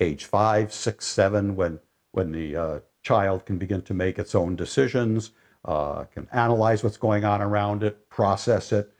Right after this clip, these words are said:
come up with some ideas of how to engage the environment.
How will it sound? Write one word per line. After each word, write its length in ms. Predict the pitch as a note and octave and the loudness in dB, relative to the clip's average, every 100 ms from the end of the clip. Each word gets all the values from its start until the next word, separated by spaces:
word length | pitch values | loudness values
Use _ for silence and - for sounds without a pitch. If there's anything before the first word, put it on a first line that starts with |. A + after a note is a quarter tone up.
| _ _ _ | _ _ _
come 160 | A#2+ | 2
up 140 | A2+ - | 2 2
with 100 | G2 | -2
some 200 | - F#2 | 0 0
ideas 580 | F#2 E2+ G2+ G2+ G2+ G2 | 0 -2 -2 0 0 -2
of 140 | D#2+ | -4
how 200 | - F#2+ | 0 0
to 320 | F2+ - F2 - _ _ | 0 -4 -6 -6 _ _
engage 480 | - F2 A2+ G#2+ G2 | -4 0 2 2 0
the 80 | G#2 | -2
environment. 480 | F2+ F#2+ G2 F#2+ | 0 0 0 -2